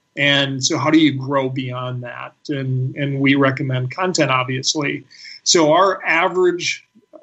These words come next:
client, when they look at it over a, you know, I, I think the last time we looked at it was, like, a year-long period, uh, they saw a R O I based on, uh,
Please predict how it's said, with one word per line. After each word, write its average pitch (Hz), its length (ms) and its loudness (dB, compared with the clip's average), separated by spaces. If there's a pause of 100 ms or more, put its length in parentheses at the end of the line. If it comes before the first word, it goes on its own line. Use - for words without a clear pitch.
client, 156 720 0 (640)
when 156 260 2
they 156 160 2
look 156 340 4
at 143 300 0
it 143 240 -2 (400)
over 147 640 2
a, 139 720 0 (360)
you 151 160 -4
know, 131 100 -4
I, 143 440 -2 (260)
I 160 120 -2
think 147 220 -4
the 160 80 2
last 143 200 2
time 147 140 0
we 135 80 -2
looked 135 180 -4
at 135 160 -2
it 135 40 -2
was, 135 120 -4
like, 135 140 -2
a 131 100 0
year-long 139 640 2
period, 143 500 -2 (560)
uh, 135 360 2
they 156 180 4
saw 151 380 0
a 135 100 -2 (160)
R 131 80 -4
O 123 80 -2
I 135 640 2 (300)
based 156 420 4
on, 135 680 -6 (220)
uh, 131 340 -4